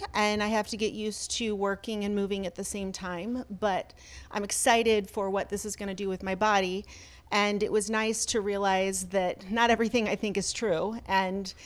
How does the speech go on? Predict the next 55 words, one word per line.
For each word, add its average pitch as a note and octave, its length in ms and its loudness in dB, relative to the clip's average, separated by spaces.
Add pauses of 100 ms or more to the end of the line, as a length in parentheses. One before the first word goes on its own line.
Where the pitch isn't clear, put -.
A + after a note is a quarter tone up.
(340)
in G#3 160 -4
my G3 140 2
head, G3 440 4
telling G#3 300 0
myself F#3+ 400 0
I F#3+ 80 0
wasn't F#3+ 300 0
doing A3 220 2
anything F#3+ 480 -4
for F3+ 440 0 (460)
three A#3+ 160 2
to G3+ 60 4
four G#3 200 4
hours F#3+ 260 6
of F3+ 140 -4
walking F#3+ 420 0
a - 20 -4
day, F#3+ 400 0 (220)
uh, F#3 280 0
my F#3+ 120 -2
body G3 280 2
was G3 120 -2
like, F#3 240 0
"Oh A3 120 2
yeah, G3+ 260 4 (260)
oh G3+ 80 0
yeah, F3 260 0 (180)
we're, F#3+ 340 -2
we're G3+ 220 -2
doing F#3 260 -4
great F3+ 240 -4
here." E3+ 320 -6
So - 180 -4
I F3+ 80 4
went F#3+ 220 -2
to G#3 100 -4
a F3+ 60 -2
nice F#3 360 -2
yoga G3 320 0
class F#3+ 440 0
over F#3 120 -4
the F#3+ 100 -2
weekend G3+ 640 -2
and F#3 480 -6 (520)
stretched - 460 2
it C4 80 0
all A#3+ 140 8
out, G#3+ 300 6
and G#3 100 -4
now G#3 200 0
it's G#3 180 -4
Monday G3+ 340 -2
and G3 80 -4
I'm F#3+ 140 -4
back, F#3 400 -2